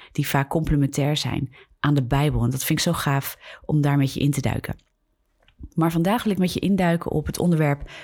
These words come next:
persoonlijke ontwikkeling en spiritualiteit. En waarom?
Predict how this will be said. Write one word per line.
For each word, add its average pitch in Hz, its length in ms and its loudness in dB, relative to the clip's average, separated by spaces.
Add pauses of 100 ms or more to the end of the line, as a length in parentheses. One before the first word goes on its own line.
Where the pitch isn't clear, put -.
(100)
persoonlijke 196 520 0
ontwikkeling 151 540 0
en 123 120 0
spiritualiteit. 131 1080 -2 (400)
En 151 160 2
waarom? 139 580 2